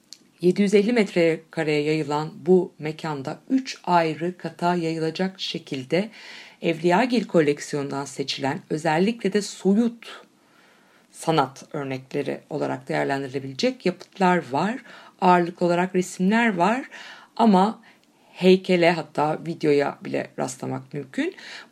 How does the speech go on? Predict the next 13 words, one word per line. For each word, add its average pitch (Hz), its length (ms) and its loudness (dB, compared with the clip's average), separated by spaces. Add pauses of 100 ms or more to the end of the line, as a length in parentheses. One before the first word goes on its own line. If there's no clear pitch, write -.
Bu 381 80 2
yapıtların 185 600 2
her 233 360 0
birine 202 200 4
o 240 100 0
yapıtlarla 214 680 -4 (140)
ikili 220 640 -4 (400)
bir, 160 260 2 (320)
e, 170 300 0
sergileme, 165 800 -2
bir 170 140 -2 (120)
diptik - 640 -2 (100)
oluşturacak 160 640 -2